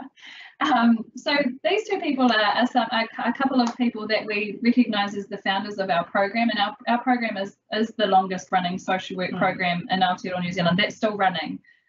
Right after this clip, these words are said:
Speaker 1: Um, so we've been going for over forty years now. I think it was nineteen seventy-six
Speaker 2: Mm.
Speaker 1: was when we were established.
Speaker 2: Mm.
Speaker 1: Um, and yeah, it was with, um, Merv Hancock and Ephra Garrett, um, who had a vision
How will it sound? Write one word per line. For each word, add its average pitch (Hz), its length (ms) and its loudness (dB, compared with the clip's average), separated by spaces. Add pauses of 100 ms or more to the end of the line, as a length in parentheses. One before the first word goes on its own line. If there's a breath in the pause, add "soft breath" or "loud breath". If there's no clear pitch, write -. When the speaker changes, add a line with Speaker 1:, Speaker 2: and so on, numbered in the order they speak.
(120)
Speaker 1:
Um, 185 500 0
so 196 320 2
we've 196 120 -8
been 196 180 -2
going 190 320 2
for - 120 -2
over 214 260 2
forty 196 280 -10
years 175 320 -6
now. 190 320 2
I - 140 -16
think 208 160 -6
it - 20 2
was 202 140 0
nineteen 190 320 -2
seventy-six 190 1080 -4
Speaker 2:
Mm. 226 440 4
Speaker 1:
was 214 140 -2
when 220 140 0
we 214 60 6
were 208 80 6
established. 269 480 2
Speaker 2:
Mm. 247 380 -4
Speaker 1:
Um, 226 320 2
and 240 200 4
yeah, 262 140 2
it - 60 -4
was 240 100 -4
with, 226 240 -4
um, 220 260 0
Merv 262 220 6
Hancock 233 560 0
and 208 380 -4
Ephra 226 280 0
Garrett, 196 480 0 (500)
um, 196 500 -2
who 247 120 6
had 240 160 2
a 220 100 -2
vision 202 600 0